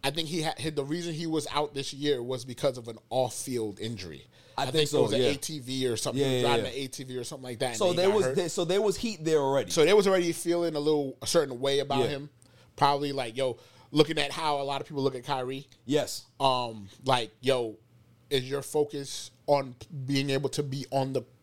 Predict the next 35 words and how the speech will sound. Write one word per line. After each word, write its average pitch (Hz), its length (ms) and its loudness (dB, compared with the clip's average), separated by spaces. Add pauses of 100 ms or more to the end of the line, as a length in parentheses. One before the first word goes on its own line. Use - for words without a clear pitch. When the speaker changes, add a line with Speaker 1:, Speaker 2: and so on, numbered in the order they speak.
(160)
Speaker 1:
on 135 140 0
the 120 60 -8
field? 185 400 -2
Speaker 2:
Right. 113 220 -2 (440)
Speaker 1:
You 139 100 -2
know 151 60 4
what 147 60 4
I'm 143 40 -2
saying? 147 320 -4
Are 135 80 -6
you 131 120 -4
doing 139 300 0 (100)
all 139 220 0
this 139 220 -10
other 147 200 -2
stuff 123 420 -10
but 135 140 -2
not 131 280 -2
being 131 220 0
able, 120 300 -2
being 131 200 2
on 127 120 -4
the 117 60 -6
field? 123 360 0 (760)
And 143 280 4 (440)
I - 60 -2
mean, 175 460 -4 (340)
listen, 175 340 0
I 175 100 2
get 151 360 2
it, 214 180 -6 (760)
but 147 220 6
it's - 120 -2
not 165 220 0
like 139 520 -4